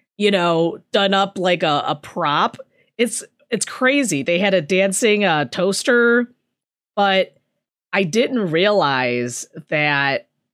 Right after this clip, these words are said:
I knew the guy that I was talking to the whole time. Like, my mind was so <laughs> frazzled, I didn't even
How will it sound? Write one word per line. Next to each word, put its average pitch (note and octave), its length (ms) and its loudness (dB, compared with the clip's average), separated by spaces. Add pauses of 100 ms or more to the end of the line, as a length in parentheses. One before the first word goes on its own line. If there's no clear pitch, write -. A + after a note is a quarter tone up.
(420)
I A3 220 2
knew G3+ 320 4
the F3 160 0
guy E3+ 240 0
that D#3 100 0
I C#3 40 0
was C3 120 -4
talking D#3+ 420 -4
to A#2+ 340 -10 (120)
the D#3+ 100 -6
whole F#3 200 2
time. D3 560 -4 (420)
Like, G#3+ 240 0
my A3+ 220 2
mind G#3+ 320 2
was G3 160 0
so F#3+ 180 0
<laughs> - 0 -
frazzled, F#3+ 580 -2
I D#3+ 100 0
didn't F3 200 -2
even D#3+ 480 0